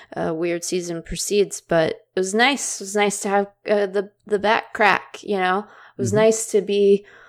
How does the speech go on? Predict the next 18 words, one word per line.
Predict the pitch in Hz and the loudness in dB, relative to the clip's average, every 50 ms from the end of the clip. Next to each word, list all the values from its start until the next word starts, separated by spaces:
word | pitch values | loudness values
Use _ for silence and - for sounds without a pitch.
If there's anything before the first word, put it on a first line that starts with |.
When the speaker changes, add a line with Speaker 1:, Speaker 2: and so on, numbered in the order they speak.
| - _ - - - - - - _ _ | -20 _ -20 -20 -20 -20 -20 -20 _ _
Speaker 1:
sitting | - - - - 208 202 190 190 | -16 -12 -10 -8 -8 -8 -8 -6
there | 202 202 202 196 196 196 | -6 -4 -4 -4 -4 -4
and | 202 196 | -4 -6
I'm | 190 185 180 196 | -6 -8 -8 -10
doing | 196 - 202 196 202 202 196 | -8 -8 -8 -6 -6 -6 -6
third | - 214 208 208 196 190 | -4 -2 -2 -4 -4 -4
base | - 175 175 185 202 196 196 196 196 - - - | -4 -4 -2 -2 -2 -2 -2 -4 -4 -6 -6 -6
and | 190 185 196 | -6 -8 -10
I'm | 190 190 190 190 190 190 | -10 -10 -10 -10 -10 -8
checking | - - 196 185 - - 202 208 | -8 -8 -10 -8 -6 -4 -4 -4
a | 208 | -4
thing, | 214 - - 202 196 208 214 214 214 208 208 | -8 -8 -6 -2 -2 0 0 0 0 0 -2
and | 208 202 196 | -4 -4 -4
then | 196 | -4
I | 196 190 | -4 -6
heard | 190 202 214 220 220 226 | -6 -2 -2 -2 -2 -2
the | 233 | -4
sound | 233 - 277 277 277 262 214 196 180 - | -4 0 0 2 2 2 0 -4 -8 -14